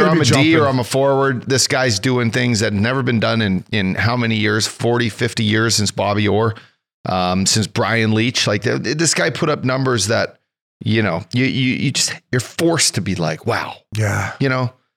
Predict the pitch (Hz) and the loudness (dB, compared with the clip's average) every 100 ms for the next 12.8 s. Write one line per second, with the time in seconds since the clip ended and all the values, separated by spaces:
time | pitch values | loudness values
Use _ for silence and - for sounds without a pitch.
0 | _ - - 120 120 117 107 - _ _ | _ -8 -2 0 2 2 0 -4 _ _
1 | _ - 127 135 - 143 139 127 135 131 | _ -6 -2 -2 0 0 0 0 0 2
2 | 117 117 107 - 110 - 107 104 95 95 | 2 2 0 0 -2 0 -2 0 0 0
3 | 95 92 90 95 101 101 95 - 90 90 | 0 -2 -2 0 0 0 0 0 0 0
4 | - - 82 95 - _ _ _ 123 107 | -2 -2 -2 -2 -6 _ _ _ -6 -4
5 | 101 98 98 92 90 90 87 - _ _ | -4 -2 0 0 0 0 -2 -6 _ _
6 | - 110 107 104 104 - 104 110 101 - | -2 0 0 -2 -4 -2 0 0 0 0
7 | 104 107 107 98 95 98 101 92 95 92 | 0 0 0 2 0 0 -2 0 -2 -4
8 | 95 90 - _ _ _ - 98 78 76 | -4 -4 -6 _ _ _ -10 -4 -4 -4
9 | - 90 98 101 92 - 92 85 85 98 | -4 -4 -2 -2 -2 -2 -2 0 -2 -2
10 | - - _ _ _ _ - 117 107 101 | -2 -4 _ _ _ _ -2 0 0 -2
11 | 98 98 95 90 - - 135 139 123 - | -4 -2 0 0 2 2 2 0 0 0
12 | 107 92 92 - 101 92 101 | -2 0 -2 -2 -2 -2 -2